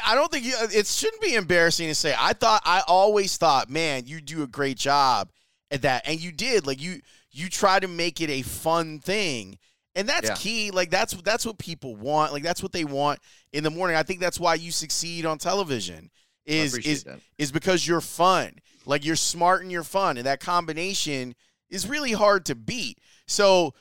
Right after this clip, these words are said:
Speaker 1: so you should be super proud of that Emmy, no matter where it came from,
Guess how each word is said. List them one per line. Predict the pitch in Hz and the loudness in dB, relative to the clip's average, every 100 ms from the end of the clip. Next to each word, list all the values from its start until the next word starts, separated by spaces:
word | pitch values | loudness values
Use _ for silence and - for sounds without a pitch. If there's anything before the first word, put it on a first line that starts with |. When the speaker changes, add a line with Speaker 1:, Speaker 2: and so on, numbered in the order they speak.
| _ | _
Speaker 1:
so | - 170 156 | -2 2 2
you | 127 170 | 2 -6
should | 285 190 | -6 -6
be | 151 147 | -6 -4
super | - 339 381 175 | -2 -2 -2 -2
proud | 156 151 135 | 2 2 2
of | 131 | 2
that | 131 110 | 0 0
Emmy, | 139 139 | -4 -4
no | 139 | -4
matter | 143 139 120 | -2 -2 -2
where | 110 123 233 233 | -4 0 2 2
it | 143 | 0
came | - 127 117 | -4 -10 -10
from, | 98 120 104 98 | -4 -2 -2 -6